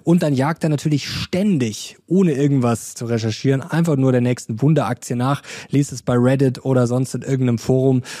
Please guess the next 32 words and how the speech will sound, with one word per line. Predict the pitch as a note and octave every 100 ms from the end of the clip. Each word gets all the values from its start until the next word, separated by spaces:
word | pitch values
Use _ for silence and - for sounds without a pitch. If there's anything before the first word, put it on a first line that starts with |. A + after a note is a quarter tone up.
| -
und, | - C#3 C3+ -
ja, | A#2 G2+ - _
dann | A#2+ B2 B2+
vernichtet | - A#2+ B2 A#2
er | A#2
natürlich | A2 A2+ A2 -
richtig | B2 A2 -
Geld. | B2 E3+
Und | E3+ C3+
das | C3+ -
ist | C#3
nicht | C#3
nur | B2 A#2+
ein |
Klischee, | A2 A#2 - C3 F3 - -
das | - A2
wurde | C3+ C3
auch | A#2+
schon | -
mal | A#2+ A#2+
getestet. | A#2 A2+ - D3+ - B2
Hier | - C#3 D3 -
seht | A#2 B2 F3 -
ihr's, | D3 F#3 - - - -
ein | - B2+
Account, | C3+ B2+ - D3 F#3 - -
der | C#3 C3+ _
immer | D#3+ E3+ F#3 E3+
die | - C3 - -
Top | - C#3+
ten | - C#3+ E3 D#3+
von | - C3+ C3